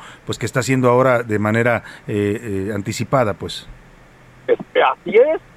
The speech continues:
Speaker 2: incluso llevar una iniciativa
Speaker 1: Ujú.
Speaker 2: en donde se diga, para futuras cumbres,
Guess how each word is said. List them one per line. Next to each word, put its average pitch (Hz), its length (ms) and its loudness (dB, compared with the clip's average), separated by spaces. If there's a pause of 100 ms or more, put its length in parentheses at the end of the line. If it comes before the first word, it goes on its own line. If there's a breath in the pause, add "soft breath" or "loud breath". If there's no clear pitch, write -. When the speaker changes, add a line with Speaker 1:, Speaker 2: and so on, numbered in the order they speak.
(160)
Speaker 2:
incluso - 680 0
llevar 170 400 4
una 233 260 2
iniciativa 156 880 -2 (160)
Speaker 1:
Ujú. 120 280 -2 (200)
Speaker 2:
en 131 160 2
donde 131 300 2
se 131 160 0
diga, 190 340 -2 (400)
para 139 220 4
futuras 247 520 0
cumbres, 214 460 4